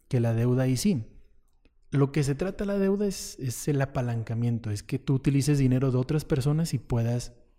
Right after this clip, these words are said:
puedas, em, generar valor para ti o incrementar tu patrimonio. ¿Qué es tu patrimonio? Es tu capital, es tu dinero, es todo lo que tú tienes.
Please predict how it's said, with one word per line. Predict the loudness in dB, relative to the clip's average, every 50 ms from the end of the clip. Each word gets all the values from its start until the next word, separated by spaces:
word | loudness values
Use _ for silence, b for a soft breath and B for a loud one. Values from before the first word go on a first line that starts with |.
| _ _ _ _ _ _ _ _ _ _ _ _ _ _
puedas, | 2 4 4 4 4 2 2 0 -4 -6
em, | -4 -2 -2 0 0 0 -2 -4 -4 -8 -16 -20 -20 -20
generar | -18 -16 -2 0 2 4 4 4 4 2 2 2 2
valor | 0 0 0 0 0 -2 -2 -2
para | -4 -2 -2 -2 -2
ti | -2 0 0 0 -2 -4 -12 -20 _ _
o | -6 -2 0 2 2 2 0 -2 -6 -12 -8 -4
incrementar | -4 -2 0 0 0 0 0 -2 -2 -4 -6 -6 -4 -6
tu | -8 -6
patrimonio. | -4 -6 -4 -4 -2 0 0 0 0 0 -2 -6 -8 -14 -20 _ -6 _
¿Qué | 2 2
es | 4
tu | 4 2
patrimonio? | 2 2 2 2 2 4 4 4 2 2 2
Es | 2 0 0 -2 -8 -8
tu | -8 -6
capital, | -4 -4 -4 -4 -4 -4 -4 -2 -2 -2 -2
es | -4 -4
tu | -4 -2 0
dinero, | 0 0 0 0 -2 -2
es | -4 -2
todo | -2 0 0
lo | 2 0
que | 0
tú | 0 0 -2
tienes. | -2 -4 -4 -4 -6 -10 -16 -20